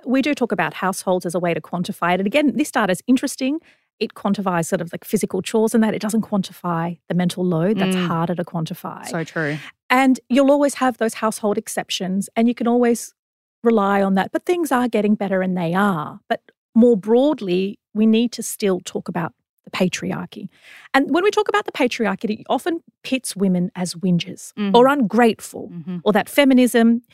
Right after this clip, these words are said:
Speaker 1: you know, it's a choice. You've chosen to work. You've chosen to have kids.
Speaker 2: Not all men.
Speaker 1: Yeah, all, all of that rhetoric
Speaker 2: Yeah.
Speaker 1: still exists. And no, it's not about that. It's about dismantling the patriarchy, which, yes, adversely affects women more greatly, but also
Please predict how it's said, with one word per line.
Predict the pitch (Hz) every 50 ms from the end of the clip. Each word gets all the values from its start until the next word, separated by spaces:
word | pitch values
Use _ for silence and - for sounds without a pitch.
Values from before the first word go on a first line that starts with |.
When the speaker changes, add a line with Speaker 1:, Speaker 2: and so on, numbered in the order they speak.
| _ _ _ _ -
Speaker 1:
you | -
know, | 196 190 -
it's | 240 - 214
a | -
choice. | _ - - - 311 277 - - - -
You've | - - _
chosen | _ - - - 349 269 214 - - -
to | - -
work. | - - - - - -
You've | - _ _
chosen | - - - 339 294 226 - - 170
to | - 190
have | 185 - 175 165 - - _
kids. | - - - 175 - - 202 - - -
Speaker 2:
Not | 202 208 220 220
all | 226 220 220 214
men. | 214 214 220 214 214 208 185 175 170 160 143 139
Speaker 1:
Yeah, | - - _ _ -
all, | - 311 320 302 - -
all | 302 302 294 247
of | 185 -
that | 220 170 - -
rhetoric | 185 196 190 180
Speaker 2:
Yeah. | 170 160 156
Speaker 1:
still | - 226 180
exists. | 170 - - - - 302 226 - - -
And | 240 262 285
no, | 302 330 320 254 196
it's | 160 175 - -
not | 285 311 330
about | 302 226 208 151 170 -
that. | 160 180
It's | 208 - -
about | 247 254 285 302 - - -
dismantling | - 254 240 - - 233 240 262 294 285 - 339 339 330
the | 339
patriarchy, | - - 196 185 - - - 180 175 170 180 - 214 180
which, | 196 208 - -
yes, | 220 220 269 302 - - - -
adversely | - 202 180 - 208 202 - - 202 190
affects | 185 - - 190 - - - - - -
women | 214 175 214 208 180 196 190 190 208 - -
more | 202 196 190 190 165
greatly, | 151 202 233 277 349 320 - - 190 190 175 _ _ _ _
but | - 247 233
also | 247 302 392 440 - - - 214 - - - 147 - 285